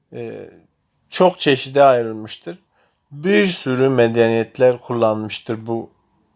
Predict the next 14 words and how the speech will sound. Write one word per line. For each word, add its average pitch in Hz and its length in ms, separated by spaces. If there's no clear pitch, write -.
haç - 460
işaretini. 117 760
Mezarlarda, 131 800
özellikle 135 800
mezarlarda 117 760
kullanmışlardır. 104 1200
E, 120 60
bu 226 120
işaretimiz 185 680
ise 165 360
etrafında 151 1040
murç 147 380
izleri 123 420
var. 147 280